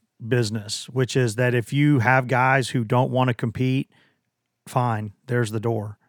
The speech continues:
I, I, I just, I know that might sound harsh, uh, but i-, if, and in some cases, a guy needs to leave because he's not gonna get a chance to play, and guys should put themselves first. They should,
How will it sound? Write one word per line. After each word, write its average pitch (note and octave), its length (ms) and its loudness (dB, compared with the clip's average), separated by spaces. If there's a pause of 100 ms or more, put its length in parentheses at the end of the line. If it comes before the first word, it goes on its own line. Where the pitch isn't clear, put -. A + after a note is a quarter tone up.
I, B2 160 -2
I, A#2+ 480 -2
I C3 120 2
just, C3+ 220 0
I D3 160 4
know D3+ 200 6
that D#3+ 180 6
might D3 180 2
sound C3 240 0
harsh, C#3+ 460 2 (400)
uh, A#2+ 320 -2
but B2+ 320 2
i-, B2 160 -4
if, C3+ 340 -2
and C3+ 380 -2
in D3+ 60 4
some F#3+ 160 4
cases, F3+ 320 2
a D3 40 4
guy C#3+ 200 6
needs D3 320 0
to - 100 -2
leave A2 300 -8
because A2 240 -2
he's B2+ 120 -4
not C3 220 0
gonna C3+ 160 -2
get A#2+ 120 -4
a A#2 40 -6
chance A2+ 260 -6
to B2 80 -6
play, A#2+ 300 0 (300)
and C3 160 0
guys D#3 260 4
should D#3 260 0
put - 200 0
themselves A2+ 420 -2
first. A#2 320 -8
They B2 100 0
should, D#3 400 2